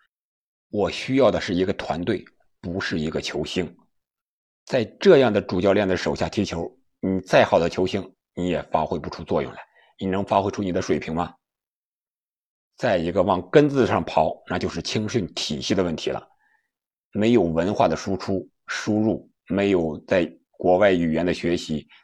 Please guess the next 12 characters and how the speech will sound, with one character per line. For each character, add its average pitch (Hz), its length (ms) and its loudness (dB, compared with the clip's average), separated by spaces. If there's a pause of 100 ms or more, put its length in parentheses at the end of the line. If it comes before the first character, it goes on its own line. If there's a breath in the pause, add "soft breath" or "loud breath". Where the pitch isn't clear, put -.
自 110 160 -2
律 92 200 0
意 95 60 -2
识 90 160 -4
的 80 80 -4
培 85 200 -2
养。 - 260 -4 (560)
比 82 80 -4
如 82 120 -4
说， 78 320 0 (420)
王 85 220 0
霜 104 280 0